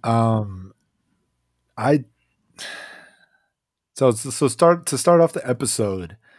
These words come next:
I guess, the beginning when v-,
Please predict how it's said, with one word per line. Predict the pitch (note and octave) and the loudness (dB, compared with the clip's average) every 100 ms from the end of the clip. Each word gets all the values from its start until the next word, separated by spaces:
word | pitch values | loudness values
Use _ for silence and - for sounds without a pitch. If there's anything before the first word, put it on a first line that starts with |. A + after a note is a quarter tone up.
| _ - | _ -8
I | G2+ | -6
guess, | F#2 G#2+ G#2 F2+ - - - - - _ - | 0 2 2 -2 -6 -8 -14 -20 -20 _ -10
the | G#2+ | -6
beginning | G#2 G#2+ B2 D3 D3 C#3+ C#3+ C#3+ _ _ _ _ - | -4 0 2 4 4 2 -2 -8 _ _ _ _ -8
when | G#2+ G#2 G2+ | -4 -4 -6
v-, | G2+ | -14